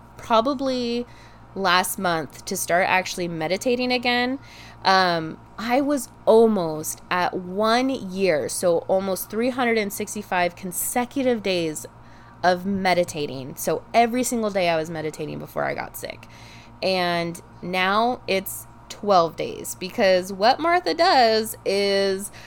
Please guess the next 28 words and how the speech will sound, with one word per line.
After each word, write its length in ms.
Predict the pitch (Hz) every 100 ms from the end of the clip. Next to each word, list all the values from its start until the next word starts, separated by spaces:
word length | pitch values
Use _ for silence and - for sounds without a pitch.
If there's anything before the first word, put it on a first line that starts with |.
| - - -
I 180 | 180 185
will 140 | 185
start 540 | 190 - 254 254 339 -
and 160 | 202
then 80 | 220
I'm 100 | 214
like, 180 | 220 214
"Oh, 500 | 202 208 190 170 - -
I 80 | 190
forgot." 540 | - 185 165 151 143
And, 160 | 156 160
like, 180 | 156 151
two 140 | 185
days 240 | 160 151
later. 280 | 151 151 160
So 300 | 175 190 175 - - - - -
it's 240 | 208 214
been 260 | 202 226 247
a 80 | 285
struggle 380 | - 208 202 202
to 100 | 196
keep 280 | - 190
it 80 | 180
consistent, 680 | - 175 - 165 - 190 180
but 80 | 175
I 100 | 175
think 220 | 180 180
I, 460 | 180 180 170 156